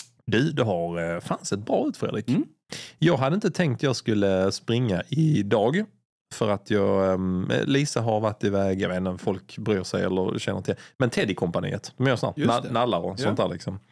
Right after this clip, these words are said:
Speaker 1: Eh, så att hon har, var iväg två heldagar och plåtade med dem förra veckan.
Speaker 2: Mm.
Speaker 1: Och, eh, hon var iväg och filma en hel dag med dem idag.
Speaker 2: Kul.
Speaker 1: Och, ja, det är skitbra.
Speaker 2: Mm.
Speaker 1: Så att, ehm, så då hade jag nu de dagarna liksom, eh, lämning, hämtning och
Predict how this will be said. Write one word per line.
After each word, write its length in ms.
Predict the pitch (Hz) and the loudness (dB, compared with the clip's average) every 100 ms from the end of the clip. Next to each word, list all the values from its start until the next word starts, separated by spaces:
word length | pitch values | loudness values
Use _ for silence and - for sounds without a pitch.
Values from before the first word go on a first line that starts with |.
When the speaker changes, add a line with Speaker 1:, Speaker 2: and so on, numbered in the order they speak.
| - - - - - | -18 -16 -16 -12 0
Speaker 1:
Eh, 460 | 104 98 95 92 | 2 4 4 2
så 120 | 123 | 0
att 80 | 123 | 2
hon 200 | 151 135 | 2 2
har, 320 | 113 117 113 - | 2 2 0 0
var 140 | 123 | 0
iväg 260 | 127 127 98 | 2 0 0
två 160 | - | 0
heldagar 380 | 104 113 113 92 | 2 2 2 0
och 80 | 95 | 0
plåtade 260 | 110 101 98 | -2 -2 0
med 100 | 92 | 0
dem 80 | |
förra 160 | 87 147 | 0 0
veckan. 360 | 156 151 135 170 _ 113 | 0 0 0 -2 _ -6
Speaker 2:
Mm. 160 | 127 | 0
Speaker 1:
Och, 320 | 113 98 - | 0 -2 -2
eh, 220 | 104 95 98 | 0 2 2
hon 80 | |
var 80 | 98 | 0
iväg 140 | 95 95 | 0 0
och 60 | |
filma 480 | - 113 123 90 87 90 | 0 2 4 2 0 -2
en 120 | 95 107 | -2 0
hel 160 | 104 | 0
dag 120 | 90 | 0
med 140 | 87 87 | 0 0
dem 100 | 92 | 2
idag. 400 | 110 117 123 156 - - - - | 2 2 2 -2 -4 -20 -20 -12
Speaker 2:
Kul. 120 | - 120 | -4 0
Speaker 1:
Och, 340 | 123 107 - | 2 2 0
ja, 180 | 120 151 | 0 2
det 80 | 147 | 0
är 40 | |
skitbra. 340 | 135 139 - 85 | 0 0 0 -2
Speaker 2:
Mm. 120 | - 110 107 | -4 -4 0
Speaker 1:
Så 60 | |
att, 240 | 110 - 113 | 0 0 2
ehm, 680 | 107 104 101 98 98 104 127 | 4 4 4 2 0 -2 -4
så 140 | 143 123 | -2 0
då 380 | 123 120 113 - | 2 2 0 -4
hade 300 | - 123 117 | -6 -2 2
jag 420 | 120 113 95 95 - | 2 4 2 -2 -2
nu 200 | 113 101 | 0 2
de 200 | 95 92 | 2 2
dagarna 560 | 90 95 90 87 85 - | 2 2 2 0 0 -2
liksom, 500 | 107 98 101 101 - | -6 -4 -2 -2 -2
eh, 160 | - 113 | -4 0
lämning, 640 | 127 147 143 131 131 127 - _ - | 0 2 2 2 0 -2 -10 _ -4
hämtning 520 | 123 131 - 95 90 | -2 -2 -2 -2 0
och 300 | 90 - - | -2 -4 -10